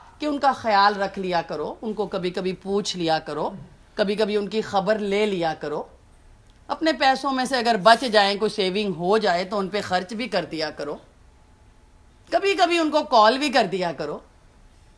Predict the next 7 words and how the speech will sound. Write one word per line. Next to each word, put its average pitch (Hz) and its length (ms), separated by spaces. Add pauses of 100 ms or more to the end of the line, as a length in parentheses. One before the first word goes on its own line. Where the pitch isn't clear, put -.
(240)
कभी-कभी 381 440
उनको 339 260
मिलने 277 440
भी 359 100
चले 262 260
जाया 190 240
करो। 165 380